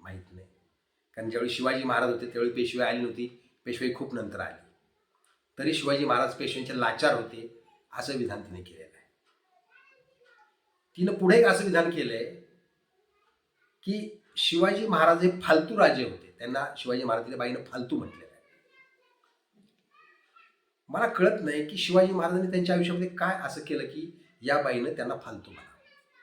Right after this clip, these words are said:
कोणतं काम शिवाजी महाराजांच्या आयुष्यातलं एक प्रसंग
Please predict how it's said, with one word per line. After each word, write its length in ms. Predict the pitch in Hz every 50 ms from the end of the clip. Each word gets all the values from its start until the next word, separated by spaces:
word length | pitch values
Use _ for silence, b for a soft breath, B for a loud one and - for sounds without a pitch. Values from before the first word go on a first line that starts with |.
| _ _ _ _ _ _ _ _ _ _ _ _ _ _ _
कोणतं 340 | - 160 180 - - - -
काम 240 | - 160 175 180 180
शिवाजी 320 | 175 151 143 143 139 139
महाराजांच्या 360 | 127 110 110 117 117 113 123
आयुष्यातलं 480 | 107 107 - 110 90 90 95 104 110 113 b b b b b b
एक 200 | 180 180 175 180
प्रसंग 400 | 156 151 - 175 170 156 -